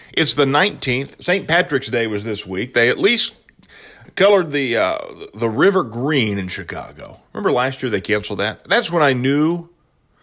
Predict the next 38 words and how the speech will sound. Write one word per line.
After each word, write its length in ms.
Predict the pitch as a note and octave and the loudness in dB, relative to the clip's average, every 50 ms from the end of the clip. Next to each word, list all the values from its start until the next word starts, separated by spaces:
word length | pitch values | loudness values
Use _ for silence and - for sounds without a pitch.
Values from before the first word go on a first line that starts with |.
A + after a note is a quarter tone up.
| _ _ _ | _ _ _
this 140 | - D3+ C#3+ | -4 -4 -2
was 120 | D3 C3+ | -2 -2
gonna 160 | C3+ C3+ B2 | 0 0 -2
be 240 | A2+ G2+ A#2 A#2+ A2 | -2 -2 -2 -2 -2
a 20 | F#2+ | -2
year 500 | G2 G2+ A2 A#2 A#2+ B2+ D3 D3 C#3 - | -2 -2 -2 -2 -2 0 -2 -2 -4 -6
without 360 | - G2 F#2+ F#2+ F#2+ F2+ F2 - | -4 -4 -2 -2 -4 -4 -6 -6
any 300 | - A2 A2 A2 A2 G#2+ - _ - - | -8 -6 -6 -6 -6 -8 -12 _ -16 -10
luck. 460 | - F2+ - - - - - - - _ _ _ _ _ | -8 -6 -6 -8 -10 -14 -20 -20 -20 _ _ _ _ _
It 40 | _ | _
was 80 | - | -2
gonna 140 | - D3 C#3+ | 2 2 4
be 140 | C#3 C#3+ D#3 | 4 6 6
overreach, 720 | E3+ F#3+ G3 G#3+ F3+ G3 G#3 A3+ A3 - - - - - - _ _ _ _ _ _ _ _ _ - - | 6 6 6 4 4 2 0 -2 -4 -6 -8 -10 -10 -10 -12 _ _ _ _ _ _ _ _ _ -14 -8
more 320 | G2+ A#2+ D#3+ F#3+ G3+ F#3+ | -4 0 4 4 6 6
overreach, 720 | F#3 F#3+ F3+ F#3 E3 E3+ E3+ F3 - - - - - - - - | 6 6 4 4 2 2 2 2 0 -4 -6 -8 -10 -10 -12 -16
and 140 | - - - | -18 -16 -14
my 160 | - G2 A#2 | -12 -12 -12
goodness. 480 | - D#2 D#2+ F2 E2+ - - - - - _ _ _ _ _ _ _ _ _ _ _ _ _ _ _ - - _ | -12 -12 -12 -12 -12 -14 -16 -20 -20 -20 _ _ _ _ _ _ _ _ _ _ _ _ _ _ _ -20 -20 _
Should 180 | - - D3 B2 | -10 -8 -6 -6
have 60 | G#2+ | -4
taken 200 | A#2+ G#2 G2 F#2 | -6 -6 -6 -4
bets 220 | A2 C3+ C#3 - | -4 -4 -4 -6
on 120 | - A#1+ E2 | -8 -8 -8
that. 140 | E2 - - | -10 -8 -6
We 100 | G2 G2+ | -6 -6
would 80 | G2 | -4
have 80 | F#2+ G2+ | -4 -4
won 100 | A2 A#2 | -2 -2
a 40 | A2 | -2
lot 180 | G#2 A#2 A#2+ | -2 -2 -2
of 60 | G#2 G2 | -2 -4
money. 240 | A2+ C3 - - - - - _ _ - | -4 -4 -6 -8 -12 -16 -20 _ _ -6
Paid 140 | A#2+ G#2 | -2 -2
up 200 | A2 A2 - - | -2 -2 -4 -6
for 140 | - A2+ G2 | -8 -6 -4
the 300 | G2 G#2 G2+ G2+ G2+ G2 - - _ _ | -2 0 -2 -2 -2 -6 -10 -18 _ _
pay, 220 | - D3 C#3 B2+ | -2 -2 -2 -2